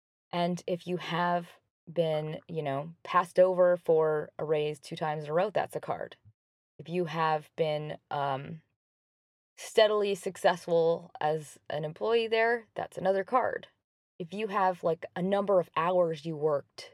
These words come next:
consecutively in, like, let's say, a two-month period, that's a card. Like, have all that stuff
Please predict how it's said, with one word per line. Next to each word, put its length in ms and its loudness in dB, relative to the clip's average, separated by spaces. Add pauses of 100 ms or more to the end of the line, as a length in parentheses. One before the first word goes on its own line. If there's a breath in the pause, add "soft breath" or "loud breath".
(320)
consecutively 960 -2 (100)
in, 140 -6
like, 240 -4
let's 200 -2
say, 420 2
a 60 -8
two-month 460 -4
period, 440 0 (220)
that's 200 0
a 40 -4
card. 400 -6 (160)
Like, 120 -6
have 240 2
all 100 0
that 220 0
stuff 400 0